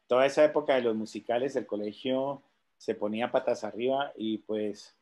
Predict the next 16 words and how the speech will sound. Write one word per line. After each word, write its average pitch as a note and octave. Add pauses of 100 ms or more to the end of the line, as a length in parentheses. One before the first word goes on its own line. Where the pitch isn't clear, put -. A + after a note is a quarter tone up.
(340)
era A#2
algo C#3+
muy C#3+
importante A2+
porque G#2
era A#2+
llevar G#2+
la A#2+
cultura A2+
norteamericana G#2+ (400)
al, G#2
al, G#2
al G2+
campus C3+
del G#2
colegio G2